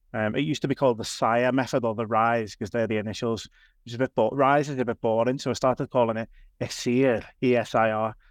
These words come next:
Sounds like a <laughs> mystical Middle Eastern amulet or something. Um, and those initials stand for experiences, synonyms, um, idioms, and rhymes. So whatever I'm writing about, it, you know, it could be, I've got a little hand fan here when it gets a bit toasty in this warehouse.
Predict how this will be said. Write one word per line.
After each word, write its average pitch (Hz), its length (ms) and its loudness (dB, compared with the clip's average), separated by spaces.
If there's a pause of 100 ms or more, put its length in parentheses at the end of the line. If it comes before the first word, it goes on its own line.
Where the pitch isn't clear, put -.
Sounds 123 260 2
like 117 140 2
a 110 40 0
<laughs> 113 120 -4
mystical 123 500 0
Middle 131 340 2
Eastern 123 300 -2
amulet 123 460 0
or 127 140 0
something. 123 360 -6 (420)
Um, 113 400 0 (200)
and 131 160 4
those 139 320 2
initials 135 520 -2
stand 120 260 0
for 131 100 0
experiences, 135 880 0
synonyms, 120 760 -2 (420)
um, 107 360 -2
idioms, 117 720 0
and 104 220 -2
rhymes. 113 680 -2
So 113 340 -2 (420)
whatever 127 480 2
I'm 120 140 2
writing 113 240 2
about, 127 380 2 (100)
it, 127 140 -6
you 131 100 0
know, 113 140 2
it - 80 -10
could 120 160 0
be, 117 240 0
I've 123 100 0
got 117 220 2
a 127 40 0
little 123 180 0
hand 113 340 -2
fan 120 180 0
here 120 240 0
when 117 160 -2
it 113 60 -4
gets 113 180 -4
a 127 60 0
bit 120 120 -6
toasty 120 540 0
in 117 140 -2
this 117 160 -4
warehouse. 117 580 0